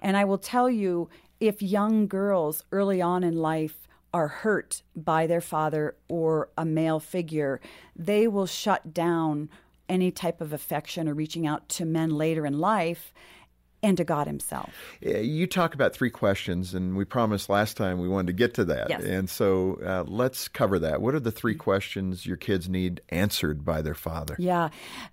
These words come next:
Speaker 1: I came up with these questions because they really are about growing the heart of your child and the spirit of your child. We're so about, um, you know, teaching our kids to perform well, and we're pretty good at that.
Speaker 2: We
Speaker 1: We
Speaker 2: are
Speaker 1: just sign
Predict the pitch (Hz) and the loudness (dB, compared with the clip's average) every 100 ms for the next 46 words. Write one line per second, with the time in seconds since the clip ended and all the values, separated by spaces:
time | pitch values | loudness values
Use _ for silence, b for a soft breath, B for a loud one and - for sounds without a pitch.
0 | - 226 311 - 240 220 226 190 175 202 | -2 2 2 2 2 2 0 -2 -2 -2
1 | 185 185 170 180 190 185 185 165 175 196 | -2 -2 -4 -4 -2 -2 0 -2 0 2
2 | 190 - 165 160 160 160 151 - 160 165 | 2 0 0 0 0 2 2 -2 -6 0
3 | 180 180 170 160 - 170 165 151 147 - | 2 4 2 0 -4 -2 -2 -2 -4 -6
4 | - 139 131 - - 160 151 - - 196 | -2 2 0 -2 -2 0 0 0 0 0
5 | 185 165 156 156 165 165 170 - 214 202 | 2 0 -2 -2 -2 -2 -2 2 2 2
6 | 185 175 170 - 160 151 147 - B B | 2 4 2 0 -4 -2 -4 -10 B B
7 | 202 185 233 220 202 170 - 185 - 160 | 0 0 -2 2 2 2 0 -4 -4 -4
8 | 165 - 180 170 175 170 175 196 196 B | -8 -2 2 2 4 4 4 2 -2 B
9 | B B 202 190 202 370 302 269 277 262 | B B 2 2 2 2 4 4 2 2
10 | 262 - - 101 - - 101 | 0 0 -2 2 4 4 4